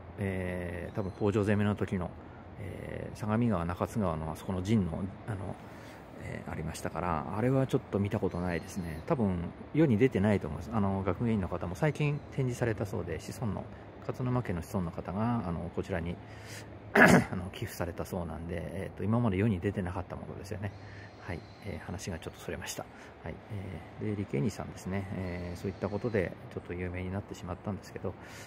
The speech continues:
まあ、後に、あの、徳川家も当然そのことは知ってましたから、えー、まあ、保護されたってことはないですけど、まあ、大善寺に、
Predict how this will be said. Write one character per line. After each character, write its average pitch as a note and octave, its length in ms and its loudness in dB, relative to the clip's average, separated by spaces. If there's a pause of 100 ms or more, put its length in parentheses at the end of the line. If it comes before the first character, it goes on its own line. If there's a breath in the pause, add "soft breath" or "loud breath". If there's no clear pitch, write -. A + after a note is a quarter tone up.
(140)
ま D#3+ 120 0
あ、 - 20 0
後 C#3+ 280 0
に、 A#3+ 100 0
あ B2 80 2
の、 A#2+ 400 2
徳 C#3 200 2
川 D#3+ 240 4
家 G2 380 4 (160)
も E2 240 -2
当 G#2 80 0
然 F#2+ 100 0
そ F#2+ 140 -4
の F#2+ 60 -2
こ G#2+ 100 -4
と F2+ 80 -2
は F2 80 -2
知 - 80 -8
っ - 40 -12
て - 120 -6
ま G2 140 2
し - 60 -8
た - 100 -6
か D#2 100 -6
ら、 F#2 320 2 (100)
え F#2+ 280 -4
ー、 - 20 -4
ま F#2+ 80 0
あ、 - 40 -2
保 - 80 -4
護 C4 160 -2
さ F3 120 -2
れ C#3+ 60 0
た C#3 100 2
っ B2+ 40 2
て - 120 2
こ G2+ 80 -2
と G2 80 2
は F#2 60 4
な F#2+ 80 2
い - 20 0
で F#2 60 0
す - 80 -8
け G2+ 80 -2
ど、 A#2 40 0
ま C3+ 100 4
あ、 G#2+ 40 4
大 B2 160 6
善 G#2+ 180 4
寺 F2 160 -6
に、 E2 100 -6